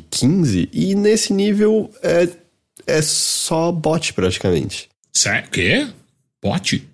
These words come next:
Speaker 1: É, porque você, o jogo só passa a botar jogador humano depois, entre o nível vinte e cinco e trinta, mais ou menos. Antes disso é praticamente tudo bot só que você enfrenta.
Speaker 2: É mesmo?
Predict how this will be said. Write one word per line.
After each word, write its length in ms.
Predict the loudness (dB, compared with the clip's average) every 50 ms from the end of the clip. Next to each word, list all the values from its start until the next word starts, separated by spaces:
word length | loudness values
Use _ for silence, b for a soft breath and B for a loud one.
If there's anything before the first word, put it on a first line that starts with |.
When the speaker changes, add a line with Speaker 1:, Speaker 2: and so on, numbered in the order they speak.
| _ -2
Speaker 1:
É, 200 | 0 2 2 2
porque 220 | 2 2 0 2
você, 300 | 2 2 4 4 4 2 2
o 160 | 2 2 2
jogo 220 | 2 2 2 2
só 140 | 2 0 0
passa 380 | 0 0 0 0 0 0 0 0
a 20 |
botar 440 | 0 2 0 0 2 2 2 2 2
jogador 440 | 4 4 4 4 4 4 4 4 4
humano 520 | 6 6 6 6 6 6 6 6 4 4
depois, 460 | 4 4 2 2 2 2 2 2 2 0 0
entre 240 | 2 2 2 4 2
o 60 | 4
nível 280 | 4 4 4 4 4 4
vinte 140 | 4 2
e 40 | 2
cinco 220 | 2 2 2 2 0
e 40 |
trinta, 320 | 0 0 0 -2 0 0 0
mais 160 | 0 0 0
ou 60 | 0
menos. 340 | -2 -2 -2 -6 -8 -10 -10 -14 _ -18 -12 -8 -2
Antes 260 | 0 2 2 2 2 2
disso 240 | 0 0 2 0
é 40 | 0
praticamente 400 | 0 0 0 0 2 2 2 2
tudo 140 | 2 2 2
bot 260 | 2 2 0 0 0 -2
só 180 | -2 -2 -4
que 80 | -4 -2
você 80 | -2
enfrenta. 380 | -2 -2 -2 -2 -2 -2 -2 -2 -2
Speaker 2:
É 80 | 0
mesmo? 340 | 2 2 4 4 4 4 2